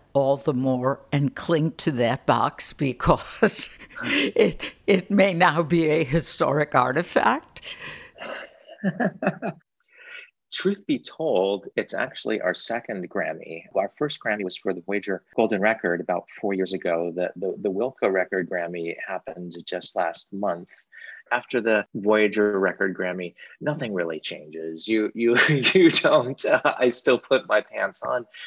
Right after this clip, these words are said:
Speaker 2: in the same way. And that's really what the title of the exhibit ties back to, that we, we always have to keep moving forward, and we always have to be looking for deep questions our culture faces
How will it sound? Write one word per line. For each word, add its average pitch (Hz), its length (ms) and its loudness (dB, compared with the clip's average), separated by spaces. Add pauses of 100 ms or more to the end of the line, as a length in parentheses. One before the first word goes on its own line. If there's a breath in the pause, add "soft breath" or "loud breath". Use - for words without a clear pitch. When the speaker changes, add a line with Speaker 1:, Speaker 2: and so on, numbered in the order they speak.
(160 loud breath)
Speaker 2:
in 101 120 -4
the 101 160 0
same 110 340 -2
way. 113 480 2 (100)
And 117 160 -6
that's 131 280 -4
really 123 200 4
what 113 220 0
the 120 120 0
title 117 360 2
of 98 80 0
the 98 140 2
exhibit 95 480 -2
ties 90 320 -6
back 92 320 -4
to, 87 200 -2
that 87 220 -6
we, 101 220 -2 (640 soft breath)
we 113 220 6
always 196 380 8
have 104 200 -10
to 107 100 -8
keep - 320 -6
moving 98 320 -8
forward, 95 480 -4
and 120 100 -4
we 101 140 2
always 127 320 2
have 104 220 -10
to 107 160 -2
be 101 200 -4
looking 101 440 -4
for 90 260 -2 (100)
deep 135 140 2
questions - 560 -6
our 90 80 -2
culture 156 440 -2
faces 170 760 -2